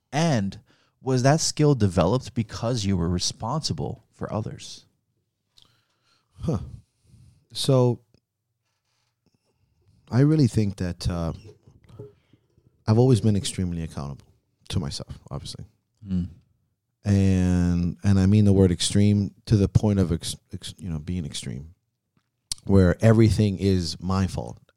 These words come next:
Speaker 2: Also, everything is because of me. And as a younger man, that led me to cockiness, sometimes arrogance. I'm still cocky as fuck,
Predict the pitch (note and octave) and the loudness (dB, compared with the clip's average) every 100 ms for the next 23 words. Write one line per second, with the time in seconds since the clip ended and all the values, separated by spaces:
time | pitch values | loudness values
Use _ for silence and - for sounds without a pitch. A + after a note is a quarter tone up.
0 | _ A2+ D#3 - C#2 D2+ _ _ _ _ | _ 0 2 -2 -8 -12 _ _ _ _
1 | _ _ _ - F#2 F#2 F#2 E2+ - - | _ _ _ -4 -2 0 -2 -2 -4 -2
2 | - G#2+ E2 D2 A#1+ - _ _ _ _ | 0 0 -2 -10 -14 -16 _ _ _ _
3 | _ _ _ _ _ _ - - G2+ F#2 | _ _ _ _ _ _ -20 -8 -2 0
4 | F2+ F2 F2 A2+ A#2+ G2+ G2 F#2+ F#2+ F#2+ | 0 -2 0 0 2 2 0 0 0 0
5 | F#2+ F#2+ F#2+ F#2 - F2+ F2 D#2+ - - | -2 -2 -2 -4 -2 0 0 -2 -4 -2
6 | G2 - F#2+ F2+ F2 - - - E2+ D#2+ | -2 0 0 0 -4 -10 -10 -6 -4 -6
7 | D#2+ F2+ F#2+ F2+ F2+ E2+ - - _ _ | -6 -2 -2 -2 -4 -6 -8 -14 _ _
8 | _ _ _ _ _ - D#2+ - C#2+ - | _ _ _ _ _ -8 -6 -6 -8 -8
9 | - - - - - | -12 -10 -10 -10 -14